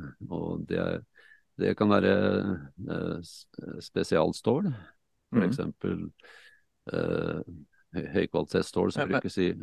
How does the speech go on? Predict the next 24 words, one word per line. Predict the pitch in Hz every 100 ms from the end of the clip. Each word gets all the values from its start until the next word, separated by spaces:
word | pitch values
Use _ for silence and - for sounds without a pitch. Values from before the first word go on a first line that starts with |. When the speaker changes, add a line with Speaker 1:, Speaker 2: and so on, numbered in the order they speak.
| 104 _ _ _
Speaker 2:
hvorfor, | 135 123 151 143
for, | 160
hvorfor | 139 123 139 135
er |
nikkel, | 135 139 - 113 104
eh, | 101 95
viktig? | 98 - 104
Hva | 104
er |
det | 107
med | 107
nikkel | 107 - -
som | 98
gjør | 90 95
at | 107
man | 95 92
bruker | 85 80 98
det | 95
i | 85
rustfritt | - - 90
stål | - 95 98 101
og | 90 87 87 87 -
andre | 90 90
spesiallegeringer? | 95 - 95 104 123 107 98 95